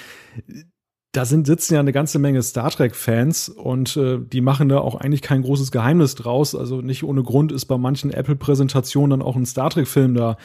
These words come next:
über iTunes dann geflimmert gerade, ähm, oder war auf dem iPad gespeichert und, und vor dem Hintergrund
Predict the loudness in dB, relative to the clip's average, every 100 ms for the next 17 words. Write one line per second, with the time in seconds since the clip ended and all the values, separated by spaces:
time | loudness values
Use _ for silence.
0 | -20 -20 -12 -2 -2 0 -2 2 2 2
1 | 0 2 2 2 2 2 -2 -8 -4 -4
2 | -4 -10 -20 -10 -4 -2 -2 -4 -4 -6
3 | -8 -12 -4 -2 -2 -2 0 0 0 0
4 | -2 -2 0 2 4 2 2 -4 -6 -10
5 | -2 2 6 6 4 4 4 2 0